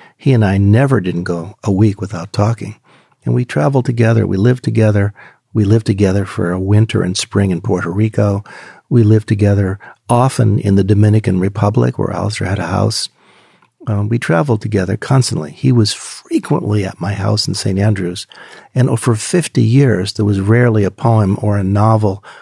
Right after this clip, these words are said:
or a biography that I didn't send to him in manuscript.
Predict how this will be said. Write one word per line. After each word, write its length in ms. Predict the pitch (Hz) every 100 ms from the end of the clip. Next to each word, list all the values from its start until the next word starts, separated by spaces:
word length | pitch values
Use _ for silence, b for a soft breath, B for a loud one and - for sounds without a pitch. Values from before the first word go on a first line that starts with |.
| B
or 140 | - 110
a 60 |
biography 560 | 98 98 104 117 101 95
that 100 | 92
I 100 | 95
didn't 240 | 107 104
send 380 | 98 - 113 107
to 80 | 87
him 300 | 104 120 80
in 100 | 80
manuscript. 640 | 90 151 117 - - -